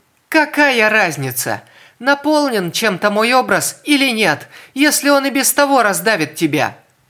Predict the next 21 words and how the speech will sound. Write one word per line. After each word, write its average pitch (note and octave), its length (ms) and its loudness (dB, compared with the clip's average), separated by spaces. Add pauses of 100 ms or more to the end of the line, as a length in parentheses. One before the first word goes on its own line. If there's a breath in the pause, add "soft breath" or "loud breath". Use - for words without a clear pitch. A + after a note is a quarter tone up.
Сверкнув C#3+ 680 -2
глазами, C#3 600 -2 (260 soft breath)
закричала F#3 680 -2
Сара. A#2 480 -4 (500)
Казалось, C#3 580 -2 (280 loud breath)
она D3 420 -2
убеждала C#3+ 540 0
себя C#3+ 520 -2 (140)
в - 80 -10
своей B2+ 340 -6
правоте. A#2+ 600 -10 (500)
Лжеэдельвейс D3 1120 -2 (300 loud breath)
подняла F3 460 0
мечи, D#3 480 -4 (260)
и C#3+ 100 -2
бесшумной C#3 680 -2
белой C3+ 340 -2
молнией C#3+ 600 -6 (200 soft breath)
устремилась D3+ 680 -2
к - 100 -10
Икке. A#2 420 -10